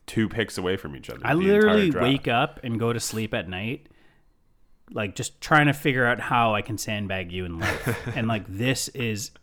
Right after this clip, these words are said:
Speaker 2: a prime opportunity
Speaker 1: This
Speaker 2: for
Speaker 1: is,
Speaker 2: me to do so.
Speaker 1: you talk about, hey, earlier in the episode, you talk about opportunities will always present themselves. This is the opportunity right now. This is literally the mock draft.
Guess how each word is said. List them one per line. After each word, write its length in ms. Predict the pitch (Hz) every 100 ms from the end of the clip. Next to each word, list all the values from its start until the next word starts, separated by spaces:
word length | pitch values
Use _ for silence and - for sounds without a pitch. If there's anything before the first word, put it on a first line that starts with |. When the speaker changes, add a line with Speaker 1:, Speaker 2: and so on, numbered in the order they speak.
| -
Speaker 2:
a 60 | -
prime 500 | - - 127 123 117
opportunity 480 | 110 110 107 113 110
Speaker 1:
This 140 | 139
Speaker 2:
for 60 | 175
Speaker 1:
is, 260 | 165 147 98
Speaker 2:
me 60 |
to 60 | 87
do 140 | 95
so. 280 | - 82 82
Speaker 1:
you 80 | 127
talk 280 | 131 131 147
about, 220 | 139 120
hey, 300 | 135 101 - 98
earlier 240 | 104 107
in 60 | 107
the 80 | 107
episode, 220 | - 87
you 120 | 85
talk 160 | 92 90
about 180 | 90
opportunities 640 | 85 87 98 - 92 92 90
will 80 | 90
always 260 | 85 85 -
present 380 | 90 82 90
themselves. 420 | 82 - 69 - - - - _ -
This 140 | 110
is 60 | 113
the 100 | 131
opportunity 460 | 120 120 127 131
right 160 | 104 107
now. 240 | 120 101 71 - - - - - - 95
This 160 | -
is 180 | 107 95
literally 720 | 101 107 110 110 110 107 101 - - _ _ _ _ - -
the 160 | 104 101
mock 260 | 95 113
draft. 340 | 90 - -